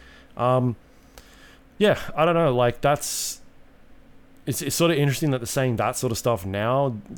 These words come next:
You know, does that mean that it's going to be a shorter cycle for them this time around? Are they already sort of, l-, like, "We've lost this gen,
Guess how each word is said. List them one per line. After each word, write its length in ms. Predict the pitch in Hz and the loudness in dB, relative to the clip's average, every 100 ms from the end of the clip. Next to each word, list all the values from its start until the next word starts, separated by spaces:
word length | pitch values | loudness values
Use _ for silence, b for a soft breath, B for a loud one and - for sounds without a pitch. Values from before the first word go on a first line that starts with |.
| 127 | -4
You 120 | 120 | -2
know, 160 | 113 | 0
does 320 | 120 123 107 104 | -2 -4 -4 -2
that 200 | 131 131 | -2 0
mean 260 | 127 131 | -2 0
that 140 | 123 123 | 0 -2
it's 200 | 120 - | -6 -4
going 380 | 117 120 131 | -2 0 0
to 140 | 120 131 | -2 -4
be 220 | 110 120 | 0 0
a 100 | 120 | 0
shorter 580 | 113 - 113 117 120 113 B B B B B - | -2 -4 -2 0 0 0 B B B B B -12
cycle 500 | - 117 131 - 160 | -6 -2 -2 -2 -4
for 200 | - 165 | -2 -2
them 520 | 160 165 165 160 139 | 0 0 -2 -4 -4
this 240 | 127 156 - | -4 -4 -4
time 300 | 160 147 151 | -4 -2 -2
around? 200 | 151 143 | -4 -2
Are 100 | 120 | 0
they 200 | 127 131 | 2 2
already 440 | 117 127 135 131 | 2 2 2 0
sort 240 | - 139 | 0 0
of, 200 | 127 104 | 0 0
l-, 120 | 107 127 - - | -4 -6 -14 -6
like, 340 | 120 120 117 - | 0 0 -2 -8
"We've 520 | 104 113 98 - - - - - - | -6 -4 -4 -8 -12 -18 -20 -20 -4
lost 360 | 113 113 - - | -2 -2 -4 -4
this 160 | 113 | -6
gen, 440 | - 117 117 117 | -2 0 2 0